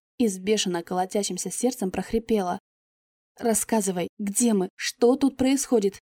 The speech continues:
Кто сделал мне операцию?» Девушка с шумом выдохнула и попыталась вырвать свою руку, но я не желала её отпускать. И тогда она начала со мной разговаривать, как с душевно больной.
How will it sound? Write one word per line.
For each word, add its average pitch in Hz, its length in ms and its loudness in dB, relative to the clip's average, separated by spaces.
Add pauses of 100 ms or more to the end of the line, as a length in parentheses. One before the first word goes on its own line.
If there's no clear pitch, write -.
Кто 269 340 2
сделал 240 480 4
мне 220 300 6
операцию?» 247 720 0 (1080)
Девушка 247 460 2
с - 20 -2
шумом 247 420 4
выдохнула 214 480 2
и 202 140 -2
попыталась 220 540 0
вырвать 247 260 2
свою 247 300 2
руку, 208 400 2 (220)
но 233 100 0
я 233 140 4
не 233 100 4
желала 226 380 4
её 180 280 -2
отпускать. - 600 -4 (320)
И 240 80 2
тогда 233 340 2
она 294 140 8
начала 240 340 2
со 247 140 0
мной 226 160 0
разговаривать, 214 760 0 (240)
как 240 220 2
с - 20 -4
душевно 180 420 0
больной. 202 520 0